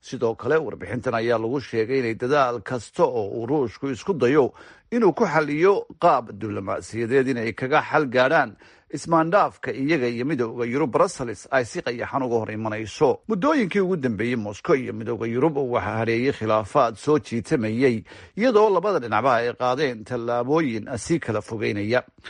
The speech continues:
Halkii ayay haddaba wax ka khaldan yihiin? Su-aashaasi ayaan weydiiyey Maxamed Xasan Dable oo bartay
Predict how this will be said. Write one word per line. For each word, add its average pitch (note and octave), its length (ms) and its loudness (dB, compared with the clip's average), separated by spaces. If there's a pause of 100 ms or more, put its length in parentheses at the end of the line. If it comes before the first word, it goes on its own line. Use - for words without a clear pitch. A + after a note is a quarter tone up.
(320)
Halkii G3+ 320 2
ayay F#3+ 240 4
haddaba C3 400 2
wax F#2 160 -6
ka - 80 -6
khaldan A#2 320 -2
yihiin? A#2 400 -2
Su-aashaasi A2 720 -2
ayaan A2 320 0
weydiiyey A2 400 -6
Maxamed A#2 560 -2
Xasan A2 560 -2
Dable G#2+ 240 -2
oo A2 160 0
bartay A2+ 480 0